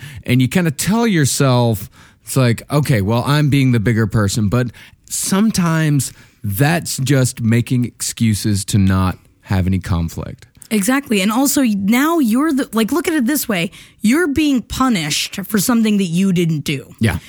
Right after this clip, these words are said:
Speaker 2: You already broke up with the bitch. And why are you being punished?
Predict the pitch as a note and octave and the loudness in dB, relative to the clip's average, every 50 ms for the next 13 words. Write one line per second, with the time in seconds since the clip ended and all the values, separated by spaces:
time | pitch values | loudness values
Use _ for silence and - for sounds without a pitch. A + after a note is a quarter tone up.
0 | - - - - G3+ A#3+ D#4 E4+ D4 B3 F#3 E3 G#3+ F#3+ F3 A#3+ A3 - - E3+ | -18 -8 -2 0 2 2 4 2 2 0 0 2 0 0 2 0 -2 -2 -2 -4
1 | - E3+ - E3 D#3 E3 - - - - - - - _ - - - - - - | -4 -4 -6 -6 -6 -6 -8 -8 -8 -8 -10 -14 -20 _ -20 -20 -20 -20 -10 -2
2 | - A3 A3+ C4+ D#4 F4 F#4 F4+ D#4+ D4+ D#4+ F4+ F#4+ F#4+ C#4+ G#3+ F3+ E3+ D#3 D3+ | 0 2 2 2 2 2 2 2 2 2 2 2 2 2 2 0 0 -2 -2 -2
3 | E3 E3 D3+ C3+ C#3+ C#3 - - - - | -4 -4 -4 -4 -6 -6 -8 -8 -10 -14